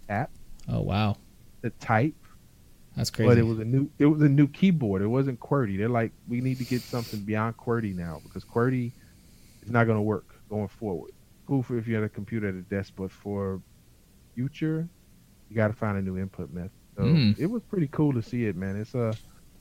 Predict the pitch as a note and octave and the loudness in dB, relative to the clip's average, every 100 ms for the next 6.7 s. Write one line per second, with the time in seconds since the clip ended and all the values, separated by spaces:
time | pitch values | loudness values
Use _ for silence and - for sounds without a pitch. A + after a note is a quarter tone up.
0 | - F#2+ G2 G#2+ B2+ A2+ A#2+ G#2+ G2+ F#2+ | -8 -4 -4 -2 -2 0 2 2 2 -2
1 | - - - - - - - - - B2+ | -10 -20 -20 -20 -20 -20 -20 -18 -10 -4
2 | A#2+ A2 - - - - A2 A2+ A#2 G#2+ | -2 -4 -6 -20 -20 -8 -4 0 0 -2
3 | - G2+ G2 F#2+ - F#2+ E2+ E2 G#2+ G#2 | -2 -2 -2 -4 -6 -8 -6 -8 -10 -8
4 | G2 G2 G2 F#2 G2 B2 C3 G2+ F#2+ - | -8 -8 -8 -8 -6 -4 -6 -8 -10 -6
5 | G2 F#2+ G2+ G#2 F#2+ - G#2+ B2 A#2+ - | -6 -4 -4 -4 -6 -4 -2 -2 -4 -6
6 | G2 - - - A2 - | -8 -10 -14 -6 -6 -6